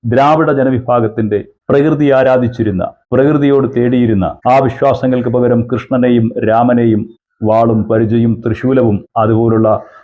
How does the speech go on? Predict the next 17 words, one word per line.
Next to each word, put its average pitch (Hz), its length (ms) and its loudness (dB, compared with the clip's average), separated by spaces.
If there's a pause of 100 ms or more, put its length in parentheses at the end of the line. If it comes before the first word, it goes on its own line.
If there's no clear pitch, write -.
(140)
മാരകായുധങ്ങളും 104 840 0
കൊണ്ടുവച്ച് 101 540 -2 (300)
മനുഷ്യ 113 400 0
സമൂഹത്തെ 104 560 -2
കീറിമുറിക്കുവാൻ 113 840 0
വേണ്ടിയുള്ള 101 420 0
വെറുപ്പ് 107 480 -4
ഉൽപ്പാദിപ്പിക്കപ്പെടുന്ന 98 1000 -2 (560)
ഹിന്ദുത്വാശയങ്ങളിൽ 135 880 0
നിന്ന് 120 180 2
മാറി 127 280 2
നടക്കാനുള്ള 101 560 -2 (140)
യഥാർത്ഥ 110 360 0
വഴികളാണ് 101 640 0 (240)
ദളിത് 120 420 2
സമൂഹത്തിലെ 110 500 0
മുഴുവൻ 110 360 2